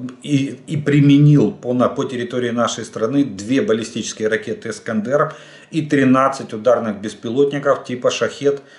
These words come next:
сто тридцать один, сто тридцать шесть. Пуски «Шахедов» осуществлялись из Курской области.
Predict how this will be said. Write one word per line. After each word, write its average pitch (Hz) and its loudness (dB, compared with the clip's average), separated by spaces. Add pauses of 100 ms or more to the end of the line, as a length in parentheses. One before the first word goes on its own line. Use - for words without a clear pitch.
(100)
сто - -4
тридцать 113 -6
один, 127 0
сто - -6
тридцать 120 -8
шесть. 98 -2 (480)
Пуски 147 0
«Шахедов» 139 2
осуществлялись 127 -2
из 117 -12
Курской 113 -6 (260)
области. 98 -4